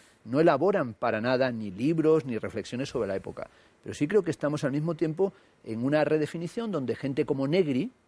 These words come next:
con libros como Imperio, pues consiguen audiencias inmensas, dan conferencias multitudinarias,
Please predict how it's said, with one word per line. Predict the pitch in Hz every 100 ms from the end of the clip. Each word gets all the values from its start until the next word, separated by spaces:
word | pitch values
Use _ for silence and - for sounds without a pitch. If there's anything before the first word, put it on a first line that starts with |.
| _ _ _ _ _
con | 101
libros | 113 123 131
como | - 117
Imperio, | 110 113 180 147 147 226 _ _ _ _
pues | 110
consiguen | - 117 - 208 226 190 139 -
audiencias | - 113 131 151 - 160 185
inmensas, | 185 220 196 147 190 -
dan | 120 131 127
conferencias | 135 123 123 127 - 120
multitudinarias, | 131 120 131 147 185 190 175